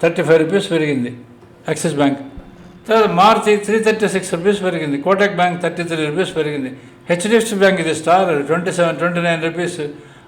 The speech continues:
ఐసిఐసిఐ బ్యాంక్ ఇది ఫోర్ పాయింట్ నైన్, ఆ, ప-, నా-, నాలుగు రూపాయల తొంభై పైసలు పెరిగింది, అది టీసీఆర్ పైన క్లోజ్ అయింది.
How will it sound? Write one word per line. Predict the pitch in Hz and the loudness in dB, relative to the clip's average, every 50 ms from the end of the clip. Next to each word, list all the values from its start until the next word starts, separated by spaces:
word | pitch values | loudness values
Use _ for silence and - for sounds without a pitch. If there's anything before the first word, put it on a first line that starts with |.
| - | -2
ఐసిఐసిఐ | 160 185 170 190 208 196 202 202 | -2 0 2 2 2 2 2 0
బ్యాంక్ | 196 190 190 185 180 | 2 2 0 0 0
ఇది | 180 170 | -2 -4
ఫోర్ | 151 143 156 180 180 175 | -2 -2 -2 -2 0 0
పాయింట్ | 175 170 165 151 151 | 0 0 0 0 0
నైన్, | 156 156 160 160 156 156 147 | 0 0 0 -2 -2 -2 -2
ఆ, | 147 147 147 143 143 143 139 135 135 131 139 | -2 0 2 2 2 2 2 2 0 -2 -2
ప-, | 151 151 147 143 | 0 0 0 0
నా-, | 143 147 143 139 143 | 0 0 0 2 2
నాలుగు | 160 170 170 175 | 2 2 2 2
రూపాయల | 170 170 160 156 | 0 0 0 0
తొంభై | 156 139 151 151 139 143 | 0 -2 -2 -2 -2 -2
పైసలు | 143 151 160 156 170 165 | -2 -4 -4 -4 -4 -2
పెరిగింది, | 151 156 156 156 156 151 160 185 214 - - - - - - - - - | -2 -2 -2 -2 -4 -4 -4 -4 -4 -6 -8 -16 -20 -20 -20 -10 -6 -6
అది | 143 143 | -4 -4
టీసీఆర్ | 139 - 180 185 180 185 175 151 131 | -4 -4 -4 -2 0 0 0 0 0
పైన | 147 165 185 196 | 0 0 0 -2
క్లోజ్ | - - 156 151 143 - | -2 -2 -2 -2 0 0
అయింది. | 143 139 135 131 143 185 - | -2 -2 -2 -4 -8 -10 -14